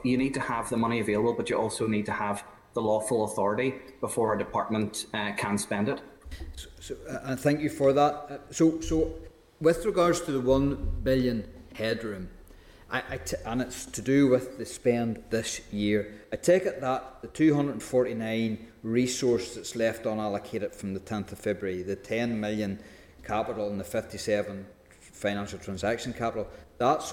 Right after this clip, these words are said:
Speaker 2: all contained within that one billion headroom. Does it also include the three hundred million we received on the fifteenth of February?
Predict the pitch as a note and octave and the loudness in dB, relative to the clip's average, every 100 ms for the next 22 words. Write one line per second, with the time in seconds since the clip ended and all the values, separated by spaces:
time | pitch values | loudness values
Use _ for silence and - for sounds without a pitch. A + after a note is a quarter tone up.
0 | - B2 B2+ B2+ G2+ - A2 A2+ G#2 - | 2 6 6 6 -2 -4 -2 0 -2 -2
1 | G#2+ G#2+ G#2 G2+ G2 - G2 G2+ G2+ G2+ | -2 0 -2 -2 -6 -10 -4 -2 -2 -4
2 | F#2+ G2 G2 G2 F2+ - G#2+ B2 G2 D2+ | -4 -4 -2 -4 -8 -4 -2 0 -2 -6
3 | - - - - - - - - - - | -16 -20 -20 -20 -20 -20 -20 -20 -20 -20
4 | - - A#2+ C3 - C3+ D#3+ - D3+ A#2+ | -20 -8 -4 -2 6 6 6 4 2 2
5 | C3 A2+ - - - C3 C#3 C3 C3 B2 | 2 2 0 -8 2 4 6 4 2 0
6 | B2 A#2+ A2+ A2 A2 G2+ G2+ - A2 G#2 | 0 0 2 2 2 0 0 0 0 0
7 | G#2 G2 - G2+ - - C3+ - D3+ C#3+ | -4 -6 -4 -4 -4 -6 -6 -6 -2 -2
8 | G#2+ - | -2 -6